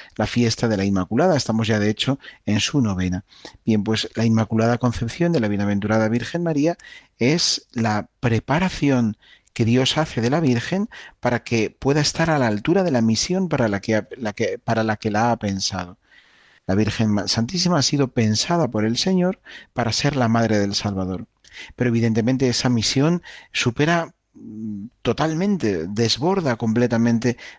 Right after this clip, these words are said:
nuestras posibilidades humanas, también las de una criatura como la Virgen. Por eso tiene que ser capacitada previamente por el Señor para que pueda estar a la altura de la misión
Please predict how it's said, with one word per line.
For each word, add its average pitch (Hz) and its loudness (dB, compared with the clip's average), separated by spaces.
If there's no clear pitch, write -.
nuestras 117 2
posibilidades 104 0
humanas, 98 -2
también 139 2
las 104 0
de 104 2
una 110 2
criatura 107 2
como 107 0
la 98 2
Virgen. 98 -2
Por 113 2
eso 120 0
tiene 143 2
que 151 -2
ser - 0
capacitada 151 0
previamente 120 2
por 110 0
el 107 -2
Señor 123 0
para 117 0
que 110 -6
pueda 127 0
estar 175 -2
a 160 2
la 127 2
altura 110 0
de 82 -4
la 104 2
misión 107 0